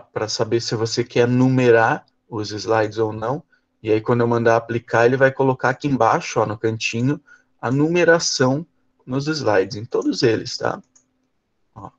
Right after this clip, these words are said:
aqui no cantinho aparece o número do slide, quase que como se fosse um número de página aí que ele insere em todas as páginas pra gente. Beleza?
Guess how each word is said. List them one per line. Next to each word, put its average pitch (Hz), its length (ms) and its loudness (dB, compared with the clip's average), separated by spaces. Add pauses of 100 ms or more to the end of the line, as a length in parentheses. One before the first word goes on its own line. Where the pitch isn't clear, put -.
(1080)
aqui - 160 -14
no 123 120 -2
cantinho 127 720 -2 (320)
aparece 117 560 0
o 123 40 0
número 120 340 0
do 123 80 0
slide, - 420 -4
quase 151 300 -2
que 156 120 -12
como 151 240 -2
se 147 120 -6
fosse - 480 -2 (360)
um 131 140 0
número 131 340 4
de 135 140 2
página 113 560 0
aí 107 80 -8
que 113 120 -6
ele 113 120 -2
insere 117 400 2
em 131 80 2
todas 170 480 2
as 147 140 4
páginas 120 560 0
pra 131 180 -2
gente. - 360 -10 (1120)
Beleza? 135 600 -2